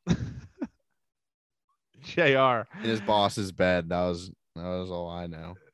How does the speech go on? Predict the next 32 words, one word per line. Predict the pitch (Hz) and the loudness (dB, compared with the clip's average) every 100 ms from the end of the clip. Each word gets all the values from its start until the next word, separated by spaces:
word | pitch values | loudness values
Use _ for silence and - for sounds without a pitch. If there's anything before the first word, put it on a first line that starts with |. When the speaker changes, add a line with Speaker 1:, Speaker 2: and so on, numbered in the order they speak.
| _ _ _ 208 | _ _ _ 4
Speaker 1:
<laughs> | - - - - 539 - 523 - 494 254 | 4 4 -6 -4 -4 4 4 4 -2 -8
What | 170 165 | -4 -2
a | 135 | 0
goat. | 131 139 117 - _ _ 110 | 4 4 4 -2 _ _ -4
Speaker 2:
Yeah, | 92 90 - | -4 -4 -4
that | |
Speaker 1:
The, | 113 | -2
Speaker 2:
did | 92 | -2
Speaker 1:
the | 95 | 0
Speaker 2:
happen. | 95 95 | 2 2
Speaker 1:
king. | 170 139 101 120 - _ _ _ _ - | 2 -2 -4 -12 -14 _ _ _ _ -10
The | 113 | -4
man | 143 151 | -2 0
doesn't | 147 131 127 | -2 -2 -6
miss. | 127 104 92 - _ | -8 -8 -10 -20 _
Shout | - 131 | -6 0
out | 135 120 | 0 2
J | 127 120 | 2 4
R. | 110 92 82 _ - | 4 2 -2 _ 2
But, | 117 113 | 4 6
Speaker 2:
Um, | 117 120 | 6 8
Speaker 1:
um, | 113 107 104 95 90 - | 6 2 -2 -12 -6 4
Speaker 2:
orders. | 131 165 110 - | 8 8 6 4
Shout | 120 | 6
out | 131 131 123 _ | 8 8 4 _
to | 110 | -10
J | 107 104 | 2 4
R | 101 101 | 6 4
for | 104 | 2
the | 92 | 2
orders. | 101 107 92 85 | 2 2 2 0
And | 95 92 | 0 0